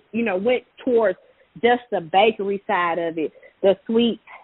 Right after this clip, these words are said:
And, um, I'm excited to announce that, um, as we grow, we're gonna introduce sugar-free items, items that everybody can enjoy. I know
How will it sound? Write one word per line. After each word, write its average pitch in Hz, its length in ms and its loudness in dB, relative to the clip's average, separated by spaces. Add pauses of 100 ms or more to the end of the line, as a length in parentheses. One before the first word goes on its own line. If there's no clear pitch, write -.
(120)
And, 190 300 4
um, 185 300 0
I'm 202 160 2
excited 247 540 2
to 233 60 -6
announce 190 460 -10
that, 180 280 -6 (460)
um, 180 420 -6
as 202 220 -2
we 247 200 -6
grow, 202 540 0 (180)
we're 208 120 -6
gonna 214 200 -6
introduce 196 580 -6 (280)
sugar-free 233 500 -2
items, 196 480 0 (520)
items 262 360 2
that 220 240 -10
everybody 226 720 -8
can 196 180 -14
enjoy. 190 300 -12
I 190 180 -8
know 202 340 -12